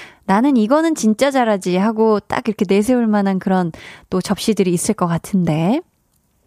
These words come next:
석상민님은요, 인간은 적응의 동물이에요. 맞아, 맞아. 처음엔 낯설어도 자연스럽게 시간이 지나면서 저절로 상황에 익숙해지더라고요.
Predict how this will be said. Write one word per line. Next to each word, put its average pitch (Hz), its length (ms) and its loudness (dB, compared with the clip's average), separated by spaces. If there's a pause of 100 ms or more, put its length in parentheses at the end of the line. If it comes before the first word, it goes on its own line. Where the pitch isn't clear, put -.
(440)
석상민님은요, 190 1200 0 (600)
인간은 214 760 2
적응의 320 560 0
동물이에요. 170 880 0 (120)
맞아, 170 240 -4
맞아. 160 320 -8 (600)
처음엔 330 520 0
낯설어도 240 920 0 (140)
자연스럽게 269 680 0
시간이 277 420 -2
지나면서 190 640 0
저절로 202 640 0
상황에 285 460 0
익숙해지더라고요. 175 1080 -4